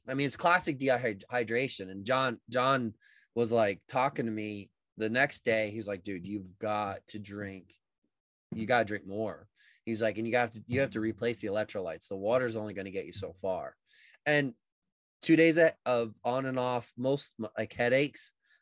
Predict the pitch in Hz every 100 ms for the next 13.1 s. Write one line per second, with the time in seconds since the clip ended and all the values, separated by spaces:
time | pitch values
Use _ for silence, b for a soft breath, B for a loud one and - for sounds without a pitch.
0 | _ _ 113 123 135 127 123 123 123 120
1 | 120 107 - 117 120 113 101 90 110 117
2 | 120 127 127 120 113 107 101 98 _ 107
3 | 104 101 113 117 - 104 - 110 117 110
4 | 117 113 110 b b b b 156 156 147
5 | - _ - 160 214 240 240 190 151 131
6 | - _ 127 135 170 170 135 139 139 135
7 | 110 123 143 - 120 120 117 131 123 -
8 | 127 131 127 107 101 117 113 98 - 101
9 | 104 110 120 131 - _ _ 120 120 110
10 | 120 127 107 95 110 127 147 120 135 147
11 | 151 156 147 131 110 - 127 135 - _
12 | 113 101 110 - 113 107 98 101 110 123